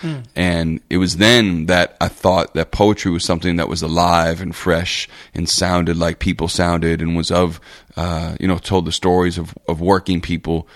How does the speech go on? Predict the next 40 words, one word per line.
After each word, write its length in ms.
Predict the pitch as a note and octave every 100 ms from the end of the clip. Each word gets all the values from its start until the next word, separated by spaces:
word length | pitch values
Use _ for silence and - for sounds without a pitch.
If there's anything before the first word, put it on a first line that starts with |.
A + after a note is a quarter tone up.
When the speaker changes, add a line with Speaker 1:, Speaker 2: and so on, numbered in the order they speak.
| - - _
Speaker 2:
And 300 | - F2 -
'cause 120 | -
prior 280 | - G#2 A#2
to 60 | F#2+
that, 180 | E2+
I 80 | F2
thought 200 | F2+ E2
poetry 380 | - F2 E2+ F2
was 120 | E2
only 200 | F#2 E2
something 320 | - F2+ - D#2
that 120 | -
was 140 | E2+
done 280 | D#2+ F2 F2
by 120 | E2
dead 220 | E2 E2
white 240 | D#2 E2+ E2
dudes 200 | E2+ E2
who 80 | E2
got 160 | B1
lost 260 | C#2 F2 -
in 20 |
the 80 | F2
forest. 540 | F2+ G#2+ G#2+ - - -
You 120 | -
know, 80 | E2
I, 160 | D#2+ -
I 60 |
hated 400 | - F2 A2 G2
it. 160 | - -
Like, 160 | F#2 F#2+
I, 80 | -
I 20 | -
thought 220 | F2 F2
it 40 |
was 120 | E2
the 80 | D#2+
lamest 640 | D#2+ F#2+ F#2+ F2+ - - - - - _
of, 400 | - F2 E2 - -
of 220 | F2 F2